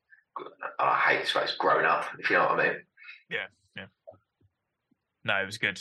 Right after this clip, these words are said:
Speaker 2: I, I, I was, when, when it was revealed that Lars Mikkelsen was staying in the casting, that was a big relief for me because his voice and his whole performance in Rebels is so iconic. Um, and I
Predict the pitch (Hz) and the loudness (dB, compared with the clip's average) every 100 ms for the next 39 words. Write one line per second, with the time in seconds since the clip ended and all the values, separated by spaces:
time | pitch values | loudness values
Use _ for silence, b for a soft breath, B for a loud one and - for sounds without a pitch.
0 | - 113 110 104 113 90 113 113 104 104 | 0 2 4 4 4 4 2 2 -2 -8
1 | - - - _ _ _ 117 117 113 98 | -12 -14 -18 _ _ _ -2 0 0 -2
2 | 117 117 113 117 110 117 113 98 95 98 | 0 2 0 -2 2 2 2 -2 -2 -2
3 | 101 104 - - 101 98 98 - - - | -2 -10 -8 -6 -6 -8 -10 -12 -12 -8
4 | - 104 98 98 95 104 95 95 - 101 | -2 0 -2 -4 -10 -8 -6 -6 -8 -10
5 | 98 92 101 98 98 95 98 95 101 - | -10 -14 -16 -14 -12 -10 -10 -12 -14 -20
6 | _ - 101 95 92 107 - 98 - 101 | _ -16 -14 -14 -16 -16 -16 -14 -8 -6
7 | 95 98 - 98 95 95 92 - 104 95 | -4 -6 -12 -14 -14 -12 -12 -8 -6 -6
8 | 92 - 95 92 90 95 - - 95 90 | -10 -16 -10 -10 -10 -14 -14 -12 -12 -12
9 | - 95 92 - _ _ - 95 92 92 | -14 -12 -14 -18 _ _ -20 -18 -16 -16
10 | 92 | -16